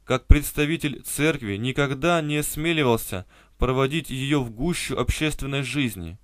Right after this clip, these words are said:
людей, потому что я боялся проводить ее в жизнь народную. Под разными фарисейскими и иезуитскими предлогами я всячески старался о ней умалчивать. Если же в силу тех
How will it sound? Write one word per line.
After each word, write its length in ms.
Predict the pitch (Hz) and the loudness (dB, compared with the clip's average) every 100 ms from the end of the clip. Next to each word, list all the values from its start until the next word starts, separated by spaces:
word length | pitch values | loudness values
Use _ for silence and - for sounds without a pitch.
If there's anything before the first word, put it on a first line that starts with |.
| _ - | _ -6
людей, 540 | 113 123 131 101 - _ _ - - | -4 -2 -2 -4 -6 _ _ -20 -10
потому 380 | - 117 131 151 | -4 -2 -2 -2
что 140 | - 147 | -4 -4
я 140 | 139 | -2
боялся 560 | 127 139 156 156 147 139 | -2 0 4 4 2 -4
проводить 540 | 131 135 135 151 - | -2 0 0 -4 -8
ее 300 | 123 131 139 | -6 -2 -2
в 60 | 127 | -2
жизнь 300 | 117 160 123 | -2 -2 0
народную. 640 | 131 135 143 92 87 78 - _ _ _ - _ _ _ _ _ _ _ _ _ _ _ _ _ _ _ _ _ | 0 0 0 -2 -10 -12 -16 _ _ _ -20 _ _ _ _ _ _ _ _ _ _ _ _ _ _ _ _ _
Под 180 | 127 120 | -2 4
разными 440 | 139 160 139 131 | 8 8 8 -2
фарисейскими 840 | 123 131 135 - 156 151 - 117 104 | 0 2 2 2 4 4 2 -2 -8
и 160 | - 135 | -8 -8
иезуитскими 920 | 151 147 143 127 147 160 - 135 135 | -4 -2 0 2 2 2 -2 -2 -2
предлогами 760 | - 127 123 156 135 95 80 - - _ - | 2 2 4 2 2 -2 -4 -10 -18 _ -10
я 180 | 104 120 | -2 0
всячески 640 | - 151 160 - 139 - | 0 4 4 4 -2 -2
старался 560 | 135 - 135 143 143 143 | -2 4 6 6 4 0
о 160 | 120 | 0
ней 160 | 123 123 | 2 0
умалчивать. 720 | 120 117 107 - 87 85 - - - _ - - _ _ _ | 2 4 4 0 -8 -10 -14 -18 -20 _ -20 -20 _ _ _
Если 480 | - 117 156 156 147 | -12 -2 -2 0 0
же 140 | 131 139 | 2 4
в 60 | |
силу 340 | - 147 139 131 | 4 4 -2 -2
тех 400 | - 127 127 | -2 -2 -2